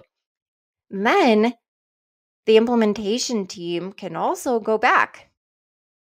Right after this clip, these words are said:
and read anything they want to. They can even go back and listen to prior recorded calls, because in HubSpot, all calls can be recorded,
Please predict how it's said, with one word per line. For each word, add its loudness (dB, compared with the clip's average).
and 0
read -4
anything -2
they 0
want 0
to. -4
They 0
can -2
even -4
go 4
back 2
and -4
listen -2
to -6
prior 2
recorded -2
calls, 2
because 0
in -2
HubSpot, 0
all 6
calls 0
can -6
be -2
recorded, 0